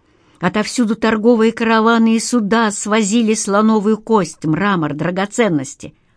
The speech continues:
посуду, ткани, оружие, благовония. Изысканная культура, утончённое искусство, роскошь и нега, как ни странно, уживались бок о бок с патологической жестокостью.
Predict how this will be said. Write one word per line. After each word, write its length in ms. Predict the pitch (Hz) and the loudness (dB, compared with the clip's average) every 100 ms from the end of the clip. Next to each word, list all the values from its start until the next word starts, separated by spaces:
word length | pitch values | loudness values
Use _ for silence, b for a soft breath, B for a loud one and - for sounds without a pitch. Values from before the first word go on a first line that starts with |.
| - | -4
посуду, 520 | 185 - - 170 143 | -4 -2 -6 -4 -4
ткани, 500 | 147 - 214 170 165 | -6 -2 -2 0 0
оружие, 480 | 180 247 208 131 139 | 2 2 2 0 -6
благовония. 720 | 160 190 220 254 170 127 - _ _ _ _ _ _ _ | -4 -2 2 2 2 -2 -10 _ _ _ _ _ _ _
Изысканная 680 | - 226 285 302 - 254 247 | -4 2 2 2 0 0 0
культура, 680 | 240 247 233 294 254 185 160 b b b | -2 -4 -2 -2 -2 -4 -14 b b b
утончённое 720 | b 185 196 190 240 220 196 | b -2 -2 0 0 2 2
искусство, 640 | 196 - 262 269 - 147 135 | -2 -4 -4 -4 -6 -8 -6
роскошь 600 | 143 226 247 - 180 - | 0 2 0 -4 -8 -4
и 60 | 160 | -2
нега, 540 | 170 262 262 180 143 | 0 0 -2 -4 -8
как 260 | 151 214 - | -8 -8 -2
ни 120 | 269 | -2
странно, 680 | 294 - 190 214 226 175 - b b b b b | -2 -4 -4 -2 -2 -4 -8 b b b b b
уживались 600 | 226 220 269 302 254 220 | 0 4 4 4 2 0
бок 300 | 190 226 226 | 0 0 2
о 120 | 269 | 2
бок 300 | 285 254 - _ _ _ _ | 4 0 -4 _ _ _ _
с 100 | - | -12
патологической 920 | - 226 214 208 208 269 233 - 214 | -6 -2 0 2 2 0 0 -2 -2
жестокостью. 960 | 202 214 - 277 277 170 - - 123 | 0 -2 0 0 0 0 -10 -12 -14